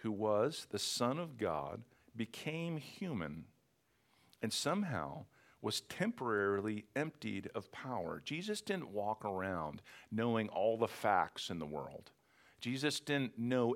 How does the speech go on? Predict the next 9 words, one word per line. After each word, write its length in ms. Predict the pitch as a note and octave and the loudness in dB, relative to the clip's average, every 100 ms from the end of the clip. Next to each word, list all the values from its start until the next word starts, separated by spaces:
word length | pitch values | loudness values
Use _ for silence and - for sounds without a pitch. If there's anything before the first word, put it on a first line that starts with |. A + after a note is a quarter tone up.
| - | 4
everything 680 | B2+ C3 C3+ C3 G#2+ G2 F2+ | 2 4 -2 0 0 0 -2
all 260 | E2+ F2 G2+ | -2 0 2
the 80 | G#2 | 0
time. 480 | - - F2+ D#2+ D2 | -2 -2 0 0 -4
He 320 | - C#3 C3+ _ _ - | -8 -8 -10 _ _ -4
emptied 460 | C#3+ F#3 - D#3 | -2 -2 -4 -4
himself 720 | C3+ A#2 - D#2+ - - - - _ _ _ _ _ _ _ _ _ _ _ _ - | -2 -4 -2 -2 -2 -4 -8 -20 _ _ _ _ _ _ _ _ _ _ _ _ -10
of 140 | G2 | -8
power 680 | - - A2+ E2+ E2 - | -8 0 2 2 0 -6